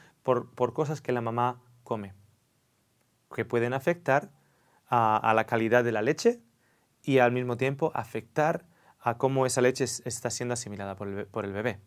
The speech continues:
¿Ok? Pero déjenme decirles, porque sea común, no es normal. Es la primera condición de muchos, de, de muchos niños.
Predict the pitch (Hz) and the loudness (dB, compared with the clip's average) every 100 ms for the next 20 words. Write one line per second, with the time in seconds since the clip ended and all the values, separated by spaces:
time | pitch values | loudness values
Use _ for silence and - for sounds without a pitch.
0 | _ _ - 113 - 147 170 - _ _ | _ _ -14 -8 -4 -4 -6 -16 _ _
1 | _ _ _ _ - 123 123 147 147 135 | _ _ _ _ -2 0 0 0 -2 -2
2 | 120 107 - _ _ _ _ - 120 127 | -4 -8 -12 _ _ _ _ 0 0 -2
3 | 120 143 165 170 139 123 120 120 _ _ | -2 2 2 2 -2 -4 -6 -12 _ _
4 | _ 120 113 101 104 98 87 - _ _ | _ -10 -10 -10 -14 -12 -16 -20 _ _
5 | _ _ _ _ _ 135 120 120 131 139 | _ _ _ _ _ -6 -4 -4 -2 0
6 | 156 156 139 135 131 123 120 123 113 101 | 0 -4 -4 -4 -2 -4 -6 -6 -10 -10
7 | 117 110 113 120 117 98 135 131 101 | -10 -8 -8 -8 -10 -10 -8 -10 -12